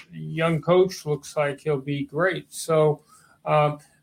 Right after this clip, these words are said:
they've got the components now. They're evaluating talent correctly. They're coaching it up well. They're, they,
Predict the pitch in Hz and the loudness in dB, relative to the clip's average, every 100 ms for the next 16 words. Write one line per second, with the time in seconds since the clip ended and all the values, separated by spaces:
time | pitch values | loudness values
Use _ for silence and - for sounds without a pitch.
0 | - 190 226 180 196 220 220 214 170 165 | 0 2 2 2 6 6 4 0 -8 -4
1 | 151 143 196 214 202 160 - 156 147 139 | -4 -2 2 2 2 0 -4 -2 0 0
2 | 135 139 131 131 160 170 175 165 170 160 | -2 -2 0 2 2 2 0 0 0 -2
3 | 147 - 160 165 170 165 - - 170 160 | -4 -2 0 0 0 -4 -8 -4 0 0
4 | 160 170 165 160 - - - _ 139 131 | -2 -4 -2 -4 -8 -20 -20 _ -4 -4
5 | - - 170 - 165 160 156 160 156 - | -4 -2 -2 -2 -2 0 2 2 0 0
6 | 160 156 156 156 151 - _ _ - 139 | 2 4 4 2 0 -8 _ _ -12 -6
7 | 139 135 135 - 156 147 139 | -4 -2 -2 -4 -4 -2 -2